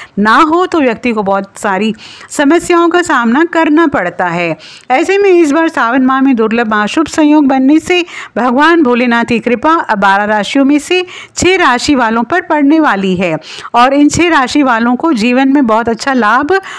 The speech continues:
होने वाला है। बहुत भाग्यशाली समय सावन माह का होने वाला है। इस राशि के लोगों को अब भगवान भोलेनाथ के आशीर्वाद से भाग्य का पूरा साथ मिलने वाला है, जिसकी वजह से इन छह राशि वालों के जीवन में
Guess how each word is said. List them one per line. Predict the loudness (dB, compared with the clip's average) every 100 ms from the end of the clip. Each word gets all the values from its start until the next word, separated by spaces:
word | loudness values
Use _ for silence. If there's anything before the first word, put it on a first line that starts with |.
| -8 2
होने | 4 4 4 2
वाला | 0 0 -2
है। | -2 -2 -4 -6 -14 -4 2
बहुत | 4 4
भाग्यशाली | 0 0 0 0 0 0 0
समय | 0 0 2 0 -4 -18 -2
सावन | 2 4 4
माह | 2 0 0
का | 0
होने | 0 2 2
वाला | 2 2 2
है। | 2 2 0 -4 -12 -2
इस | -2 2
राशि | 2 2 0 0
के | 2
लोगों | 2 2 2 0
को | 0
अब | -2 0 0
भगवान | 0 0 2 2
भोलेनाथ | 2 0 0 -2
के | -2 0
आशीर्वाद | 0 0 0 2 0
से | -2
भाग्य | 0 0 2 0
का | -2 -4
पूरा | -2 0 0 -2 -10 -16
साथ | -4 2 4 2 2 2
मिलने | 2 2 2
वाला | 0 0 0
है, | 2 2
जिसकी | 0 0 -2
वजह | 0 0 0
से | 0
इन | 0 0
छह | 0 -2
राशि | -2 -2 -2 -2
वालों | 0 -2
के | -2 -4
जीवन | -2 0 0
में | 2 0